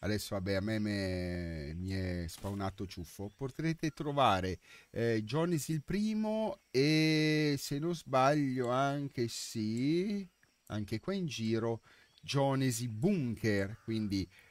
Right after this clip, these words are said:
qua i Jones possono spawnare quattro N P C diversi.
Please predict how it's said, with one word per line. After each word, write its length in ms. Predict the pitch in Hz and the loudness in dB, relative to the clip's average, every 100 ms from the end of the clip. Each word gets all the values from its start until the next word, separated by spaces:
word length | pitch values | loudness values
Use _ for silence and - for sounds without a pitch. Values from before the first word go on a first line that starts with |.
| - - _ _ _ | -20 -20 _ _ _
qua 280 | 147 127 | 6 8
i 60 | 139 | 8
Jones 300 | 139 127 120 | 4 -2 -2
possono 400 | - 113 - 110 | -6 -8 -4 -6
spawnare 640 | 107 - 110 110 110 107 - _ | -6 -4 0 2 2 0 -6 _
quattro 580 | - 196 214 - - 185 | 0 4 4 0 0 2
N 200 | 165 160 | 2 0
P 120 | - 135 | -2 -4
C 160 | - | -2
diversi. 760 | 139 120 110 92 85 - 82 | 0 4 4 4 -2 -6 -6